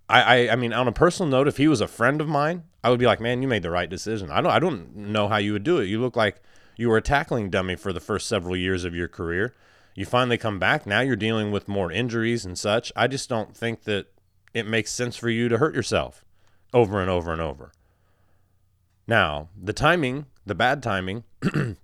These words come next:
comes in also that the Colts are really set up well this year in a lot of positions that they haven't been in the recent past. The Colts have a defense. Their team speed is phenomenal. Yeah, uh, I mean, man, it blows away what they've had in previous years.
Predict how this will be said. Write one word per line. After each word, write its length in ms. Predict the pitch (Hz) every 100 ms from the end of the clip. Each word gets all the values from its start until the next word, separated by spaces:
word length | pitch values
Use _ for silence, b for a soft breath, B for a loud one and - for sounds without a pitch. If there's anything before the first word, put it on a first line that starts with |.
| _ _ _ _ _ -
comes 260 | - 120 104
in 120 | 110
also 360 | 110 131 117 113
that 160 | 107 -
the 80 |
Colts 260 | - 139 -
are 80 | 101
really 300 | 104 139 127
set 240 | - 123
up 160 | 113 -
well 360 | 110 85 64 _
this 220 | 95 92
year 260 | 104 78 69
in 100 | 107
a 60 | 101
lot 240 | 92 120
of 80 | 120
positions 420 | 120 117 123 104
that 100 | 87
they 120 | - 117
haven't 380 | 120 135 120
been 180 | 110 120
in 80 | 117
the 80 | 104
recent 320 | 113 - 87
past. 460 | 120 104 - - - _ _ _ _ _ _ _ _ _ _ _ _ _
The 80 | -
Colts 240 | - 123 123
have 160 | 117
a 40 | 135
defense. 600 | 127 113 98 98 - - _ _ - _ _
Their 180 | 92 82 - _ _
team 260 | - 135
speed 360 | 123 - 127 127
is 200 | 104 -
phenomenal. 760 | - 95 98 113 117 95 98 - -
Yeah, 420 | 104 98 95 101 85
uh, 80 | 90
I 40 |
mean, 360 | 90 87 82 85
man, 240 | 110 87
it 180 | 87 98
blows 360 | 80 104 117 104
away 260 | 92 113
what 180 | 113 92
they've 160 | 85 82
had 220 | 90 82
in 100 | 82
previous 500 | - 82 76 80 -
years. 340 | 78 85 -